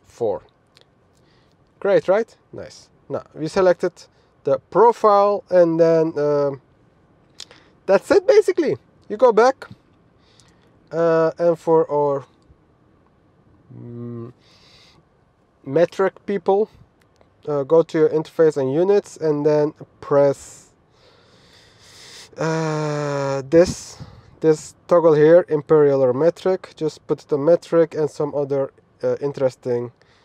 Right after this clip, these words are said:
If you toggle this one, you will see it will show in kilowatt. So that's great, and the others you can just change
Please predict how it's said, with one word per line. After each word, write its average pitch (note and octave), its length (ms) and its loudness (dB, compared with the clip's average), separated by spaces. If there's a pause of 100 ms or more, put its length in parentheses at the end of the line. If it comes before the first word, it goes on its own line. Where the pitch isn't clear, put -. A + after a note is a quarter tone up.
(140)
If C3 180 -16
you B2+ 180 -8
toggle C3+ 300 -2
this B2+ 240 -6
one, B2 200 -2
you A#2+ 80 -6
will A#2+ 140 -2
see A#2 480 -10
it A#2+ 100 -14 (220)
will A#2+ 160 -4
show A#2 300 -8
in A2+ 360 -12 (880)
kilowatt. G2 400 -6 (840)
So C#3 160 -6
that's D#3+ 200 -2
great, D#3+ 340 0
and C#3+ 160 -4
the C#3+ 60 -6
others C#3 400 -4
you B2+ 80 -12
can A#2+ 240 -6
just A#2 260 -14
change A#2 440 -6